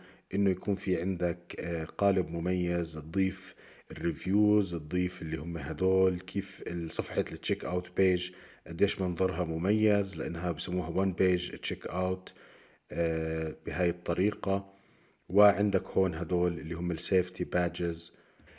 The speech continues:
الآن خلينا نروح على الشغلات التانية اللي هي الإعدادات تبعت الشحن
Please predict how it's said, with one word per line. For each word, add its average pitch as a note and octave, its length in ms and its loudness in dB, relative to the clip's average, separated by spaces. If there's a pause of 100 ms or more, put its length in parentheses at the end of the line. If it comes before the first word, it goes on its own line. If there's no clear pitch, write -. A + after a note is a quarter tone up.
(180)
الآن F3+ 640 6
خلينا D3+ 380 2
نروح C#3+ 440 2
على G#2+ 360 2
الشغلات A2+ 460 0
التانية A2 400 2
اللي G2+ 200 -2
هي A2 60 2
الإعدادات G2 600 0
تبعت E2+ 220 -6
الشحن F2 580 -2